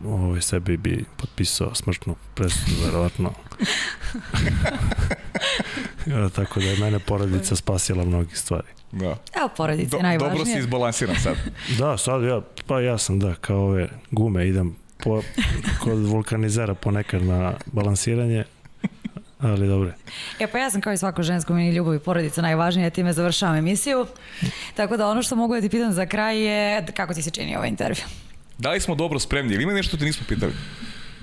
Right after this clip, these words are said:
Speaker 1: Pa ne, sve ste pitali, mada vidim da dosta tu imate pomoć publike. Ovaj,
Speaker 2: Spremili
Speaker 1: ne.
Speaker 2: smo se za to.
Speaker 1: Ne, h-, ja bih želeo,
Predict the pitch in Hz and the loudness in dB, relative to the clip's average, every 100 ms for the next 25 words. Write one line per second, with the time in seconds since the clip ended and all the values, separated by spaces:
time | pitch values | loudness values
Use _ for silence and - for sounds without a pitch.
0 | - - - 92 107 110 - 120 113 104 | -14 -8 -2 2 2 0 0 0 -2 -2
1 | 131 131 135 135 127 127 123 123 131 123 | -2 -2 0 0 2 2 2 2 2 2
2 | 110 113 110 113 - 98 107 107 101 101 | 2 2 0 0 -2 -2 0 2 0 -2
3 | - 104 95 - - - - - - 104 | 0 0 0 0 -4 -4 -10 -16 -10 -4
4 | 107 113 139 131 - - - - - - | -2 0 -2 -4 -8 -10 -6 -4 -4 -4
5 | - - - 92 95 104 98 101 98 101 | -8 -14 -4 0 2 2 2 2 2 0
6 | - - - 101 110 139 - 135 113 98 | -2 -6 -2 0 2 0 0 -2 0 0
7 | 113 127 110 107 - - - - - - | 0 0 0 -2 -4 -6 -8 -8 -6 -2
8 | 123 127 127 147 139 | 0 0 0 0 -2